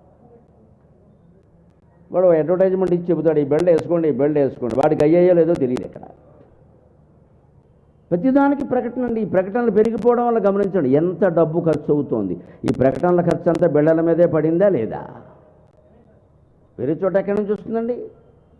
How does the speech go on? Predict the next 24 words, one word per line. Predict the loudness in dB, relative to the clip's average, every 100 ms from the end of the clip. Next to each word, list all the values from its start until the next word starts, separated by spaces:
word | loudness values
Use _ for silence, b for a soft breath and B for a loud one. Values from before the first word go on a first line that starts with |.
| _ _ _ _ _ _ _ _ _
అంచేతన | -12 -8 -4 -2
వ్యాపార | 0 0 0 2 2
ప్రకటనలు | 2 0 0 0 0 2 0
చూసి | 2
వస్తువులు | 2 2 0 0 2 2
కొనడం | 2 2 2 2
అనేటువంటి | 0 0 -2 -2 0
బలహీన | 2 2 2 4 4 2
మనస్తత్వాన్ని | 0 -2 -2 -4 -2 0 0 2
మానుకోవాలి | 0 2 0 2 4 4 2
ఖచ్చితంగా. | -4 -6 -8 -4 -4 -6 B -6
అప్పుడు | -2 2
వ్యాపారాలన్నీ | 4 2 2 0 0 0 -2
బాగుంటే, | 0 0 0 0
వస్తువులు | 2 0 -2 -2 0 0
బాగుంటే, | 0 0 -2 -6
కల్తీ | -4 -4 -4
ఉండదు. | -6 -8 -20 -20 _ _ _ _ _ _ _ _ _ _ _ _ _ _ -6
బలహీన | -2 2 2 2
మనస్తత్వం | -2 -2 -4 -4 -4 -2
మానుకోవడం | 0 0 2 2
అంటే | 0 0
ఏంటో | 0 0
తెలుసా? | -2 -2 0 0 0 -4